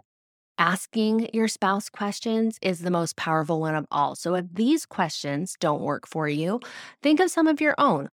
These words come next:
What are some powerful questions you could use in your marriage to simplify your marriage,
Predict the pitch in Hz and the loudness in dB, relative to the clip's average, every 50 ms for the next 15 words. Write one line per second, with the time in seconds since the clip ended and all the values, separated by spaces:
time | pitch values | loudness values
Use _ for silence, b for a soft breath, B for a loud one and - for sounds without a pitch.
0 | _ - 196 208 233 240 262 311 302 - - - 294 277 247 - - 208 208 220 | _ -6 0 2 4 4 4 2 0 -2 0 2 2 2 2 2 2 2 2 2
1 | 233 220 269 277 - - 196 175 - - 185 170 170 - - 175 196 214 240 226 | 2 2 0 -2 0 0 0 0 0 0 -2 -2 -2 -2 -4 -4 -2 -2 -2 -2
2 | - - 226 202 190 175 165 165 156 - - - 202 208 220 240 240 214 180 160 | -2 -4 -4 -2 0 0 0 0 -2 -6 -4 -2 2 2 4 4 2 2 0 0
3 | 156 151 156 151 156 - - - 180 - - - 214 214 196 220 226 220 - 196 | 0 0 -2 -2 -4 -8 -8 -8 -8 -8 -6 -4 -2 -2 -2 -2 -4 -2 0 0
4 | 175 180 175 170 165 160 156 151 147 143 143 151 147 - | 0 2 0 -2 -2 -2 -2 0 0 0 0 -2 -4 -6